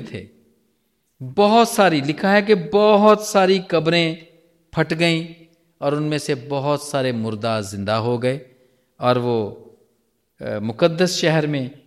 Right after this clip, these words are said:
गए और बहुत सारे लोगों ने उनको वहाँ पर देखा। खुदावंद यीशु मसीह अब भी जब हमारी ज़िंदगियों में वो पैदा होते हैं, जब हमें, हम उन्हें कबूल कर लेते हैं और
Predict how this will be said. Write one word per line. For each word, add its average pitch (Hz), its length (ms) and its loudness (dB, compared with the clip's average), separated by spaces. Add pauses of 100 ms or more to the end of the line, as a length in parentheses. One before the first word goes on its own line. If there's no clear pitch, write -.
(160)
गए 127 400 2
और 123 360 -10
बहुत 120 380 -8
सारे 113 240 -4
लोगों 104 320 -8
ने 104 160 -8
उनको 101 240 -14
वहाँ 98 260 -14
पर 95 80 -14
देखा। - 720 -20 (1200)
खुदावंद 185 320 -2
यीशु 190 200 -6
मसीह 190 580 -4
अब 170 280 -2
भी 196 220 2
जब 160 240 -4
हमारी 139 280 -4
ज़िंदगियों 123 440 -10
में 117 220 -12 (500)
वो 120 400 -6 (420)
पैदा 135 260 2
होते 156 320 -2
हैं, 113 380 -10 (340)
जब 156 180 -4
हमें, 180 420 -4
हम 180 240 -6
उन्हें 180 200 -6
कबूल 156 380 -2
कर 196 220 2
लेते 147 260 0
हैं 123 340 -10 (580)
और 120 560 -2